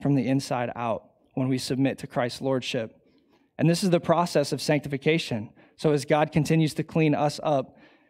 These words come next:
we bring our gifts of the Holy Spirit to the outside world. So when repentance comes forward, pride has a chance to die. Now, some of you may have been sitting here this whole time and thinking,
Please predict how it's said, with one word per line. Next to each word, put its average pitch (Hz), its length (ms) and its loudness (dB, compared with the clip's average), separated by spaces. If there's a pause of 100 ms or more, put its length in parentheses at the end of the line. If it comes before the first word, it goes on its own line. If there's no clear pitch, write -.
(580)
we 139 100 0
bring 147 220 4
our 143 120 2
gifts 139 420 0
of 139 120 -2
the 143 100 0
Holy 135 200 0
Spirit 131 400 -4
to - 80 -18
the 135 100 -2
outside 120 380 -2
world. 117 320 -2 (1000)
So 156 180 2
when 151 140 4
repentance 175 480 2
comes 156 300 0
forward, 139 500 0 (300)
pride 170 300 4
has 160 160 2
a 139 60 0
chance 131 340 0
to 123 120 -8
die. 120 400 -4 (2000)
Now, 185 140 4
some 233 200 4
of 226 60 4
you 214 120 4
may 175 120 4
have 185 100 2
been 170 200 2
sitting 180 280 2
here 170 120 4
this 156 160 0
whole 160 160 2
time 156 240 2
and 143 100 2
thinking, 147 460 0